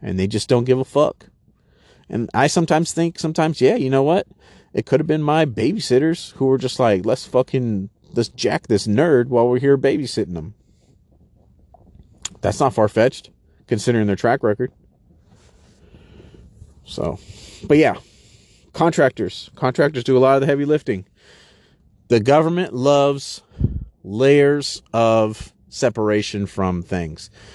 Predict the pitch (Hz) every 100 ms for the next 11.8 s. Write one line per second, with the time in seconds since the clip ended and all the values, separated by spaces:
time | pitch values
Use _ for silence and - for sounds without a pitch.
0 | - - - 92 101 101 95 90 - 147
1 | 139 143 135 131 107 95 92 104 101 101
2 | 98 92 104 98 92 90 87 - - -
3 | - - - - - _ - 151 143 147
4 | 139 139 135 143 135 139 135 131 131 135
5 | 117 90 90 - 110 - 110 101 104 110
6 | 104 98 - - - - - 107 87 90
7 | - - - - - - - - - -
8 | - - - - - - - 117 107 101
9 | 101 - - 107 92 87 87 - 101 104
10 | 90 - 113 131 139 - - - - -
11 | - - 98 98 95 90 87